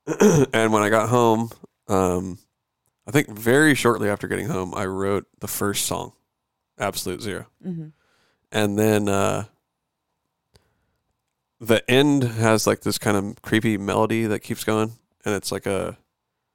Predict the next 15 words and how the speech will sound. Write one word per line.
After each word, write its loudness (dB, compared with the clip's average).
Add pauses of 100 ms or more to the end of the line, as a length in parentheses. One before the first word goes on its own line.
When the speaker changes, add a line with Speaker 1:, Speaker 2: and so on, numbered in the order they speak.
(440)
Speaker 1:
a -8
dotted -4
note -6
melody. -8 (1000)
I -6
won't, -4
I -10
won't -12
get -14
too -12
nerdy -8
on -10
you, -10
but, -8
um, -4